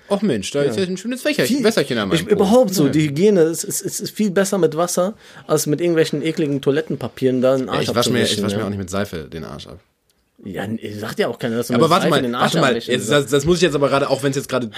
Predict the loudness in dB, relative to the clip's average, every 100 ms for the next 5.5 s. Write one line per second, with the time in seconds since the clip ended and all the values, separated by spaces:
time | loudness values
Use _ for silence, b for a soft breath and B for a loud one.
0 | -2 0 -2 -2 -4 -4 -4 -4 -4 -4
1 | -4 -4 -4 -6 -4 -4 -4 -4 -4 -2
2 | -2 -4 B B -6 0 0 -2 b -2
3 | 2 2 0 2 4 4 2 0 -4 -2
4 | -2 -2 -8 -4 0 2 2 0 0 0
5 | 0 0 0 -2 -4